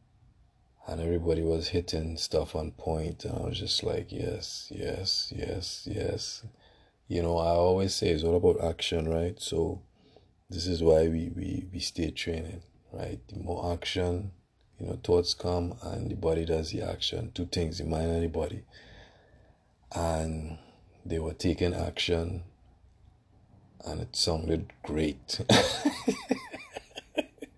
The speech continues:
It sounded great. Um, we had a,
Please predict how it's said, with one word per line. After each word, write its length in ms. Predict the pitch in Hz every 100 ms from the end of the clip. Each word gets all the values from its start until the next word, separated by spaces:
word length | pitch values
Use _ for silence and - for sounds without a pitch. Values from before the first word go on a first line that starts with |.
| 269 - - - - - - - - - - - - -
It 140 | - 123
sounded 560 | - - 98 101 -
great. 360 | - 87 87 87 - - - _ _ - - _ _ _ 92
Um, 840 | 90 80 80 80 80 85 90 92 85 82 _ _ - - _ _ _ _ _ _ _ - -
we 120 | 82
had 220 | 78 80
a, 160 | 82